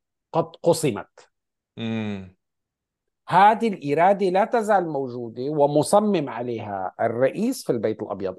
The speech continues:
Speaker 1: أيضا علينا إدراك أن هناك في ال-، في دائرة صنع القرار الأمريكي لا يوجد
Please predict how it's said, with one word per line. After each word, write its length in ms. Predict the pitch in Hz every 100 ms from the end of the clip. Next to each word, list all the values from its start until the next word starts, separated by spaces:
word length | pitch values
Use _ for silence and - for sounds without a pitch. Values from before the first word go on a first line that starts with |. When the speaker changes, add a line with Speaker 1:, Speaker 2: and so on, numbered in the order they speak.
| 185
Speaker 1:
أيضا 320 | 269 233 170
علينا 420 | 139 180 214 156
إدراك 500 | 131 143 180 135 -
أن 240 | 127 120
هناك 500 | 101 104 117 143 143
في 120 | - 90
ال-، 260 | 82 78 - _ _ _
في 260 | - 104 90
دائرة 460 | 90 147 180 156 120
صنع 280 | 165 147 127
القرار 480 | - 110 117 147
الأمريكي 800 | 139 107 107 113 113 98 - 95 110 _ _ _ _ _ _ _
لا 200 | 120 180
يوجد 640 | 262 269 247 170 165 117